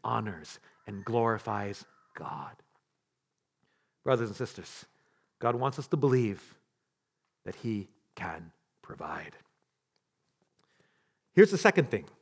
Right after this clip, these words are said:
that God wants us to believe. The second thing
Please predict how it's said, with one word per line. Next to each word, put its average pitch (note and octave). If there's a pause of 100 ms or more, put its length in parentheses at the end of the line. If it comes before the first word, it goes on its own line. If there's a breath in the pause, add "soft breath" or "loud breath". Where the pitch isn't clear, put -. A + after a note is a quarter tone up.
(420)
that B2
God B2 (220)
wants A#2+
us - (280)
to A2+
believe. F2 (800)
The A2+
second A#3+
thing F#2